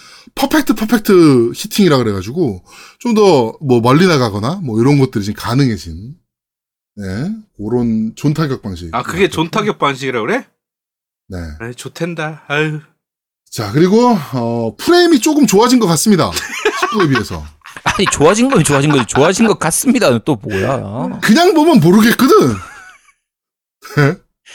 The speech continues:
Speaker 1: 자, 그리고, 어,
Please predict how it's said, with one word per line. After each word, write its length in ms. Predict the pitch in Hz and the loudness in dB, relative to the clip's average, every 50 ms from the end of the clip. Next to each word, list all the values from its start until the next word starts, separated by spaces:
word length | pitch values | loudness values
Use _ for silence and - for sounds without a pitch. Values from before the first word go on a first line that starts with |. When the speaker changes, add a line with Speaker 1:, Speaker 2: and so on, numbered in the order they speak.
| - - - 262 _ _ _ _ _ _ _ _ - | -20 -20 -20 -20 _ _ _ _ _ _ _ _ -10
Speaker 1:
자, 240 | - - - 170 143 | -8 -2 0 0 2
그리고, 440 | - 214 226 233 262 294 311 285 254 _ _ _ _ _ _ _ _ _ _ _ _ _ _ _ _ _ | 2 0 2 2 2 2 0 -2 -8 _ _ _ _ _ _ _ _ _ _ _ _ _ _ _ _ _
어, 1120 | - 131 123 120 120 117 117 113 113 110 110 110 107 107 107 104 104 104 104 104 107 - | -4 -2 0 2 2 2 2 2 0 0 0 -2 -2 -4 -6 -6 -8 -8 -10 -12 -14 -16